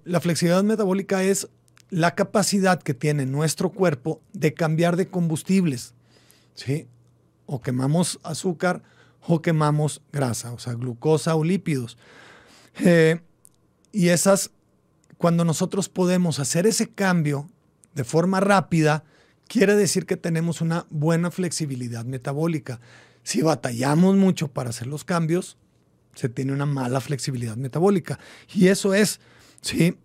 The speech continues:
Eh, necesitamos, bueno, nuestro cuerpo necesita ser capaz de, de tomar la energía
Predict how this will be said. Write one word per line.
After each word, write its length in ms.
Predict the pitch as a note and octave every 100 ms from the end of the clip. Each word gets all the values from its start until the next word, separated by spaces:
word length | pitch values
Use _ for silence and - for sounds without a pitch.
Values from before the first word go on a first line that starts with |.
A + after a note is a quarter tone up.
| _ -
Eh, 220 | E3 D3+
necesitamos, 800 | D3 B2+ C3 C3 D#3 E3+ F#3 - _ _ _ _ - _
bueno, 260 | E3 F3+ D#3
nuestro 320 | E3+ C#3+ C#3
cuerpo 380 | - F3+ F3+ G#3
necesita 640 | G3+ D#3+ - E3 - F3 E3+ _
ser 240 | - D#3+
capaz 500 | D#3 D#3+ - D3+ D3+ - _ _ _ _ _ -
de, 540 | F#3+ D3 C#3+ C#3+ D3+ _ _ _ _ _ _
de 200 | E3+ D3
tomar 460 | - D#3 D#3 E3 E3+
la 100 | G#3
energía 640 | G3 C3+ - F3+ D#3 C3+